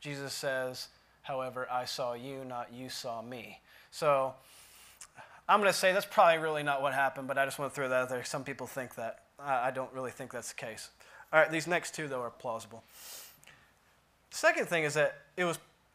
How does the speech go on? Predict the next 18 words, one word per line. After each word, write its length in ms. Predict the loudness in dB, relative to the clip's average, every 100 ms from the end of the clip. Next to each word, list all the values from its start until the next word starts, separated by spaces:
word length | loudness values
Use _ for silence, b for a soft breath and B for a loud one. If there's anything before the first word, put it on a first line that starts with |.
| _
obviously 380 | 4 4 2 -2
just 200 | -4 -4
a 60 | -6
proof 500 | -8 -4 -2 -2 -6
of 80 | -8
Jesus' 400 | -8 -6 -6 -4
identity, 560 | -4 -6 -8 -12 -14 -6
that 160 | -4
Jesus 420 | -2 -4 -4 -4
saw 360 | -4 2 4 4
him 300 | 2 -6 -8
praying 480 | -8 0 0 0 -2
and 160 | -6 0
meditating 640 | 0 0 -4 -10 -10 -12
under 180 | -10 -10
a 40 |
fig 260 | -10 -12 -14
tree, 320 | -16 -16 -20